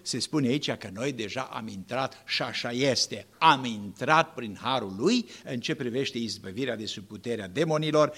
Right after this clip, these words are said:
și de sub puterea păcatelor, de sub puterea vinei în care noi am fost prinși. Acum, intrarea în această împărăție, așa cum v-am spus, se face prin credință.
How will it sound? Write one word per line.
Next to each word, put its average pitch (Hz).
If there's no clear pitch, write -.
și -
de -
sub 110
puterea 110
păcatelor, -
de 127
sub 107
puterea 123
vinei 131
în 117
care 123
noi 117
am 110
fost 110
prinși. -
Acum, 330
intrarea 233
în 180
această 185
împărăție, 147
așa 170
cum 156
v-am 113
spus, 226
se 156
face 185
prin 147
credință. 135